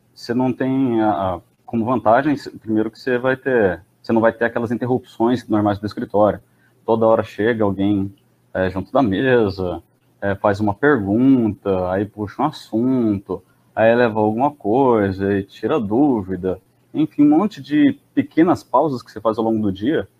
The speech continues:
que acabam parando o raciocínio e fica difícil de, de seguir o trabalho, de ter um fluxo legal. Então, em casa, a gente já não tem isso. Você vai pa-, é, você vai trabalhar ao longo do dia, vai ter alguma interrupção por telefone,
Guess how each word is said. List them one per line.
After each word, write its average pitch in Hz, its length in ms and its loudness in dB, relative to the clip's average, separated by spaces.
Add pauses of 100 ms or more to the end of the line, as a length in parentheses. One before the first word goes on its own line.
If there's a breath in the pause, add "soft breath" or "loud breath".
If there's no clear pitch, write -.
(160)
que - 60 -2
acabam 139 240 -2
parando 127 400 2
o 147 60 2
raciocínio 147 640 -2
e - 20 -12
fica 196 200 -10
difícil 196 640 -6 (480)
de, 196 480 -2 (160)
de 156 200 -6
seguir 185 380 -4
o 185 60 0
trabalho, 123 360 2
de 113 80 -2
ter - 80 -6
um 143 80 0
fluxo 147 360 0
legal. 107 380 2 (800)
Então, 139 220 -2
em 180 60 -2
casa, 180 260 2
a - 20 2
gente 190 160 -2
já 190 120 -2
não 190 200 -2
tem 214 220 -4
isso. - 260 -4 (1600)
Você 117 220 -2
vai 117 160 2
pa-, 120 260 0
é, 101 220 0
você 95 140 -8
vai 104 180 -2
trabalhar 143 440 2
ao 143 100 4
longo 127 200 0
do 180 140 -4
dia, 147 300 -2 (640)
vai 123 220 2
ter 165 80 -2
alguma 143 180 2
interrupção 113 640 0
por 107 220 -2
telefone, 98 1200 0